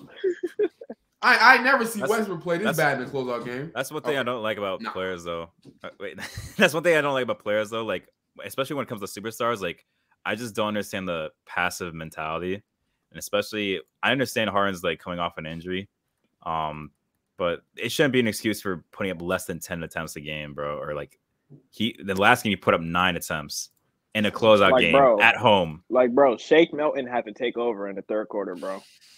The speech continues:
Speaker 1: Shake goddamn Milton, bro.
Speaker 3: And the, and the thing is, you're expecting a max, and you can't. The, the type of play he was, <laughs> this, this ain't a max player, bro. This, what, what is this, like?
Speaker 1: I'm not gonna lie, bro. Is Harden even top fifty right now, bro? I don't know.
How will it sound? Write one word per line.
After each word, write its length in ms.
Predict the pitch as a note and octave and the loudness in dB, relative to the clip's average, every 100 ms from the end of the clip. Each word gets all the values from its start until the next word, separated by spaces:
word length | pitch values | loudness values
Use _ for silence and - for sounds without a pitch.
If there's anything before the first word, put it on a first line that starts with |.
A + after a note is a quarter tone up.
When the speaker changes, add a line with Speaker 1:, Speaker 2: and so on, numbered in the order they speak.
| - | -20
Speaker 1:
Shake 460 | - C#3+ C3+ C#3 - _ _ A2+ | -4 4 4 4 -4 _ _ -14
goddamn 760 | G#2 B2 A#2+ G#2 - A#2+ A2 G#2+ | -4 -2 -2 -4 -4 -2 -2 -6
Milton, 360 | A2+ - G#2 G2+ | -10 -8 -8 -6
bro. 260 | G2+ G#2+ _ _ - | -6 -6 _ _ -2
Speaker 3:
And 100 | A#2 | 0
the, 140 | A#2+ - - - | -2 -4 -16 -8
and 80 | A2+ | -4
the 60 | |
thing 180 | G#2+ D3 | 0 2
is, 140 | B2+ B2 | 4 4
you're 100 | C3 | 2
expecting 400 | - C#3 - G2 | 4 2 4 0
a 60 | |
max, 500 | F2 G2 G2 E2 - | 4 6 6 4 -2
and 240 | F#2 F2 A2 | -8 -6 -6
you 80 | |
can't. 340 | B2 D#3 B2 - _ _ | -4 -2 -2 -4 _ _
The, 220 | G2 A#2+ F#2 _ _ _ | -6 -6 -8 _ _ _
the 140 | G2+ G#2+ | -10 0
type 200 | C#3+ D3 | 2 2
of 100 | A2+ | 2
play 280 | C3+ C#3+ C3 | 2 4 2
he 120 | C3 | 0
was, 200 | A#2+ - | -2 -4
<laughs> 1300 | - - - - _ _ - - - _ _ - - | -16 -18 -18 -20 _ _ -20 -20 -20 _ _ -20 -10
this, 180 | D#3+ - | -8 -2
this 320 | B2 A#2 D3+ | 0 2 4
ain't 160 | G3 C3+ | 4 6
a 80 | G2+ | 4
max 260 | A#2 A#2 | 4 2
player, 260 | - C#3 G#2+ | 0 0 2
bro. 140 | F#2 | 2
This, 180 | B2 - - _ _ | -2 -4 -14 _ _
what, 220 | A2 - | -14 -8
what 160 | G2 F3+ | -2 0
is 120 | A2+ | 0
this, 200 | F2 - | -4 -2
like? 320 | F2 E2 _ _ _ _ _ - | -2 -2 _ _ _ _ _ 0
Speaker 1:
I'm 80 | E3 | 6
not 160 | F3 | 8
gonna 120 | D3 C#3 | 8 6
lie, 180 | D3 C#3+ | 4 4
bro. 240 | D3 D3 | 2 0
Is 80 | C#3+ | -2
Harden 280 | D#3+ F3 C#3+ | -4 -4 -6
even 200 | A#2 G#2+ | -10 -8
top 240 | A2+ A2 | -6 -6
fifty 240 | A2+ G#2+ A2 | -8 -10 -6
right 160 | A2 G#2 | -6 -6
now, 200 | G#2+ G2+ | -8 -6
bro? 160 | G#2 | -6
I 280 | G2+ A2+ G#2+ | -4 -4 -4
don't 120 | G2 | -8
know. 260 | G2+ G2+ | -10 -12